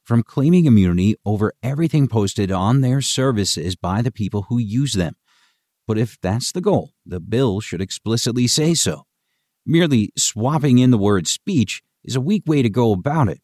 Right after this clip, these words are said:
because a major trend in First Amendment law over the past few decades has been to categorize more and more economic behavior as speech. Plenty of judges considering a Section two thirty claim,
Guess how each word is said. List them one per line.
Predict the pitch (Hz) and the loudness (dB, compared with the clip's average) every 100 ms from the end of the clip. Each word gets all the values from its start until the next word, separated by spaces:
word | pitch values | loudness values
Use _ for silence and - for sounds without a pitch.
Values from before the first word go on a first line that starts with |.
| _ | _
because | 90 92 120 | -10 -8 -6
a | 117 | 0
major | 117 127 101 | 0 2 -2
trend | 82 - 147 90 98 | -4 -2 0 2 2
in | 104 | 0
First | 101 95 104 | 0 -2 -2
Amendment | 101 104 101 95 | 0 2 2 2
law | 113 104 98 | 0 2 0
over | 98 107 | -2 -4
the | 98 | -4
past | 107 104 98 | -2 -4 -4
few | 101 98 | -4 -4
decades | 123 123 87 85 - - _ - | -2 -2 -2 -6 -8 -14 _ -10
has | 98 | -4
been | 117 | 0
to | 104 | -2
categorize | - 139 160 87 80 80 85 95 | -2 -2 -2 -2 -4 -4 -4 -4
more | 87 90 104 117 120 | -2 0 2 0 -2
and | 135 127 | 0 0
more | 92 82 | 0 -2
economic | 90 - 87 82 82 | -4 -4 -4 -4 -6
behavior | 87 82 131 135 90 92 - | -10 -6 -4 -2 -2 -4 -4
as | 85 80 - - _ _ _ | -8 -8 -10 -12 _ _ _
speech. | - - - 139 - - - _ _ _ _ _ _ _ _ | -16 -12 -4 -4 -4 -12 -18 _ _ _ _ _ _ _ _
Plenty | - 170 160 | -4 2 4
of | 92 | 2
judges | 98 82 73 - | -2 -4 -8 -10
considering | 110 107 147 131 127 113 | -6 -2 0 2 4 4
a | |
Section | - 107 - 95 | 2 -2 0 -2
two | - 113 | 0 0
thirty | 107 92 87 | 2 0 -2
claim, | - 87 76 | -4 -6 -6